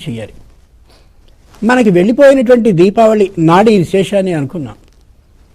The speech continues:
దీప ఆవళి అంటే ఊరికే దీపాలని పెట్టేయడం కాదు. ఆ మన ఇంట్లో ఉన్నటువంటి దైవ మందిరం ముందు కూర్చుని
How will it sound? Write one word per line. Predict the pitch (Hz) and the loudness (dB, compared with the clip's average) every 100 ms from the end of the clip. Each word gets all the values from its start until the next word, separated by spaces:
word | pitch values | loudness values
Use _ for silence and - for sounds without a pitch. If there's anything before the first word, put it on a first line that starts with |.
| _ 127 | _ -12
దీప | 123 180 247 262 | -4 -2 0 0
ఆవళి | 247 170 180 220 | 0 0 2 2
అంటే | 196 185 202 | 2 2 2
ఊరికే | 165 185 233 254 240 | 4 2 2 4 2
దీపాలని | 214 214 202 185 | 2 -2 -2 -2
పెట్టేయడం | 165 170 170 160 | -6 -4 -4 -4
కాదు. | 139 127 139 254 _ _ _ _ _ _ - _ _ _ _ 165 | -6 -8 -8 -12 _ _ _ _ _ _ -20 _ _ _ _ 2
ఆ | 185 220 | 4 6
మన | 220 190 | 4 4
ఇంట్లో | 175 185 233 277 | 2 2 2 4
ఉన్నటువంటి | 262 233 240 220 202 | 4 4 0 2 2
దైవ | 156 170 220 247 | 2 2 4 4
మందిరం | 208 160 208 202 190 | 2 2 2 2 0
ముందు | 180 | -2
కూర్చుని | 156 131 - 196 294 | -2 -6 -8 -10 -10